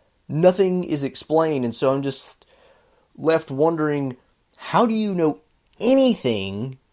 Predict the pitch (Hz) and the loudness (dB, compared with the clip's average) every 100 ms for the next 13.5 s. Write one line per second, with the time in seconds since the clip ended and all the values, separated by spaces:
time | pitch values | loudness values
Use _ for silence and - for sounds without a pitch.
0 | - 151 160 156 160 147 - - 110 107 | 0 2 4 4 2 0 -6 -12 -8 4
1 | 147 170 170 156 143 139 120 156 165 143 | 6 6 4 2 0 -2 -4 -2 0 0
2 | 131 127 - 160 143 135 117 95 92 - | 0 -2 -4 -2 -2 -2 -2 -4 -6 2
3 | 208 120 71 - _ _ _ _ _ _ | 4 4 -4 -12 _ _ _ _ _ _
4 | _ _ _ _ _ _ _ - 165 156 | _ _ _ _ _ _ _ -8 0 2
5 | 165 165 190 160 123 120 123 135 143 135 | 2 0 4 6 6 4 4 4 4 2
6 | 127 123 117 139 123 110 117 113 - 113 | 2 2 0 -2 -2 0 0 -2 -4 -4
7 | 113 107 101 - 156 123 110 101 107 107 | -6 -8 -10 -4 -2 -2 -4 -4 -4 -4
8 | _ _ _ _ - 117 107 104 117 107 | _ _ _ _ -10 -4 -4 -4 -6 -6
9 | - 147 135 127 _ _ _ _ 185 120 | -2 0 0 -4 _ _ _ _ -4 -4
10 | 107 127 160 107 104 - - 113 110 107 | -2 2 4 4 0 -10 -8 -4 -2 -2
11 | 101 101 - 139 135 123 117 110 104 _ | -4 -4 -4 0 2 2 2 -2 -6 _
12 | - 139 135 120 107 101 127 135 107 101 | -2 -2 0 -4 -2 -2 0 0 2 0
13 | 98 - 104 101 | -2 -4 -8 -8